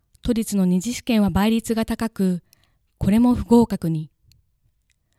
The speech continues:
もう高校には行かれないかもしれない。修介くんだけでなく、お母さんもかなり落ち込んでしまいました。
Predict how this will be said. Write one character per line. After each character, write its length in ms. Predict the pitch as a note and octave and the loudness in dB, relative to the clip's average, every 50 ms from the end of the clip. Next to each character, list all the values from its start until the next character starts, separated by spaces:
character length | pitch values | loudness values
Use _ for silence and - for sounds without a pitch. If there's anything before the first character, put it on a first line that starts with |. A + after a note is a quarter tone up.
| _ _ _ _ _ _ _ _ _ - | _ _ _ _ _ _ _ _ _ 0
も 200 | G#3 G3+ G3 F#3 | 2 2 2 2
う 40 | |
高 200 | - - A#3 B3+ | 2 4 4 4
校 220 | B3 - C#4+ C#4+ C#4+ | 4 4 4 4 6
に 160 | C#4+ D4 C#4 | 6 6 4
は 100 | A#3 G#3+ | 4 2
行 100 | G3+ - | 0 -2
か 100 | - B3 | -2 0
れ 100 | C4+ C#4 | 2 2
な 120 | D4 D4+ | 2 2
い 80 | D4+ D4+ | 2 2
か 80 | - B3+ | 0 0
も 100 | A#3 A3 | 0 0
し 140 | - A3 | 0 0
れ 120 | G3+ G3 F#3+ | 2 2 4
な 180 | F#3+ F#3+ F3+ | 4 2 2
い。 160 | F#3 F#3 F3+ _ _ _ _ _ _ _ _ _ _ _ _ _ _ _ _ | 0 -2 -4 _ _ _ _ _ _ _ _ _ _ _ _ _ _ _ _
修 300 | - - - C4 B3+ A#3+ | -12 -6 0 0 2 0
介 220 | - - - G#3 F#3+ | 0 -2 -6 -8 -6
く 140 | - G3 | -4 -2
ん 60 | F#3 F3+ | -2 0
だ 120 | F#3 F#3 | -2 -2
け 80 | - A3+ | -2 -2
で 100 | A3 G3+ | -2 0
な 120 | G#3 G#3+ | 0 -2
く、 320 | - - G3 F3+ F3+ E3+ _ _ _ _ _ _ _ _ _ - | -2 -2 -2 -2 -2 -2 _ _ _ _ _ _ _ _ _ -10
お 80 | - | -8
母 260 | - - D4 D4+ D4 | -4 -2 0 0 -2
さ 160 | - - B3+ B3 | 0 0 0 2
ん 80 | B3 | 4
も 160 | C4 D4+ D4 | 4 2 2
か 140 | - - A3+ | 0 0 0
な 100 | A3 G#3+ | 0 0
り 100 | F#3+ G3+ | 0 0
落 200 | F#3 F3+ - - | -2 -2 -4 -2
ち 20 | - | 0
込 140 | G3+ F#3+ | 2 2
ん 40 | F#3+ | 2
で 120 | E3+ F#3 E3+ | 2 0 -2
し 120 | - - | -2 -2
ま 100 | F#3 F3+ | 0 2
い 40 | F#3 | 2
ま 140 | F3+ F3+ F3 | 2 0 0
し 100 | - - | -4 -6
た。 240 | - E3 E3 D3+ | -6 -4 -4 -6